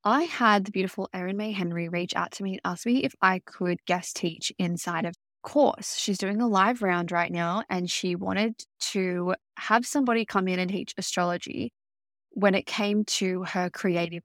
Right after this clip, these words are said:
archetype. So she does a lot of work, if you don't know who Erin is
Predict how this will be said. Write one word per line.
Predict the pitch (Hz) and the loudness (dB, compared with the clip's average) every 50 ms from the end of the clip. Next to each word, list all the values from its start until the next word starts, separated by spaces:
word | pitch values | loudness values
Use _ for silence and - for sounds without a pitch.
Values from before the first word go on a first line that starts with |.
| _ | _
archetype. | - 180 175 175 - - 185 - - - - - - - | -4 -2 -2 -4 -6 -12 -12 -10 -4 -4 -4 -4 -4 -8
So | - - 202 190 | -4 -2 -2 0
she | 185 - - - 214 208 208 208 208 220 - - | 0 0 2 2 4 4 4 4 2 0 -2 2
does | - 196 185 185 | 2 2 2 2
a | |
lot | 180 185 180 180 | 0 -2 -2 -2
of | 180 175 | -4 -2
work, | 180 180 175 180 - | 2 2 2 2 2
if | - - | -4 -4
you | |
don't | 190 180 180 | -2 -2 -2
know | 180 | -2
who | 180 185 | -4 -4
Erin | - - - - - | -4 -2 -2 -2 -2
is | - - - 208 - | -4 -4 -4 -6 -8